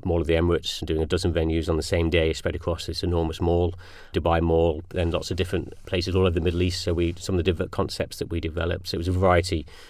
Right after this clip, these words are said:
uh, Italian, Indian, Asian concepts that we then franchise out, 'cause the norm at the time was to bring international brands from Europe and from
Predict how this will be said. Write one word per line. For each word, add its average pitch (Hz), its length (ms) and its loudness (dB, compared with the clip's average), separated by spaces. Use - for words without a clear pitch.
uh, 82 240 4
Italian, 82 560 2
Indian, 82 560 0
Asian 82 400 0
concepts 87 560 -4
that - 100 -4
we 95 100 4
then 87 120 4
franchise 87 500 0
out, 87 200 4
'cause - 80 -8
the 95 120 4
norm 104 240 10
at 85 60 2
the 92 80 0
time 87 300 2
was 82 100 -2
to - 80 -10
bring 87 220 4
international 90 540 2
brands 80 320 0
from 82 200 -4
Europe 85 380 2
and 82 160 -4
from 80 240 -4